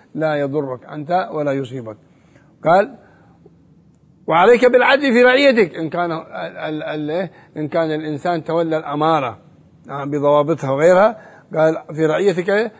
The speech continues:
الع-، ال-، العامة هذه"، أما ال-، الرعية الخاصة أو العامة، وك-، قال: كالأهل والأولاد وال-، وما آه، هو مربوط بالإنسان من جوارحه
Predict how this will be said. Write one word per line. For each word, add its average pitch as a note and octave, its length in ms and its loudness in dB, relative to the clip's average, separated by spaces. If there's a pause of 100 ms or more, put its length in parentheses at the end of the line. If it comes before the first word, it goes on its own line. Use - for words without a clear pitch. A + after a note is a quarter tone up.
(180)
الع-، D3 400 -4
ال-، D#3 160 -6
العامة D#3+ 520 -2
هذه"، A2 260 -12 (280)
أما E3+ 400 -4
ال-، C#3 120 -10
الرعية D3+ 600 -4
الخاصة G#3+ 640 2 (460)
أو - 120 2
العامة، F3+ 440 0 (380)
وك-، D#3+ 540 -6
قال: F#3+ 280 2
كالأهل D3+ 600 -6
والأولاد D#3 800 2 (380)
وال-، C#3+ 380 0
وما D3 760 -2 (300)
آه، E3+ 220 -6
هو D#3 260 -2
مربوط D#3 460 2
بالإنسان D#3+ 720 -4
من E3 180 -2
جوارحه E3+ 600 4